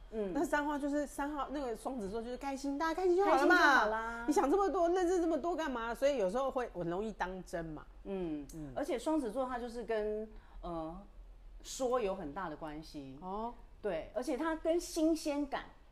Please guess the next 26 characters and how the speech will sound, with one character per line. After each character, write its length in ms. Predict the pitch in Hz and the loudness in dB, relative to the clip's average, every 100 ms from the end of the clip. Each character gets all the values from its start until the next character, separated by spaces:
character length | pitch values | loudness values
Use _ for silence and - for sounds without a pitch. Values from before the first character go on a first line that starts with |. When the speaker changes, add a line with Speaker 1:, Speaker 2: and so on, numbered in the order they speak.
| - - | -18 -6
Speaker 1:
就 100 | 285 | -2
是 220 | 294 240 | 0 -2
他 160 | 294 | 0
没， 200 | 294 233 | 0 -2
Speaker 2:
哦。 40 | 247 - - | -6 -10 -10
Speaker 1:
没 120 | 214 247 | -6 -2
有， 220 | 208 175 | -2 -2
没 100 | 170 | -4
有 100 | 254 | -4
接 200 | 202 240 | -4 -4
触 120 | 240 262 | -4 -4
过 160 | 262 | -2
的， 40 | 220 | 0
哎， 80 | 339 | -2
这 120 | 359 | -2
个 100 | 277 | -2
很 160 | 226 | -2
新 240 | 160 233 240 | -6 -6 -4
鲜， 180 | 233 214 | -2 -2
他 80 | |
就 120 | 233 220 | -2 -4
觉 120 | 196 | -4
得 60 | |
很 100 | 170 | -4
有 140 | 175 156 | -6 -6
趣。 300 | - - 160 | -8 -12 -12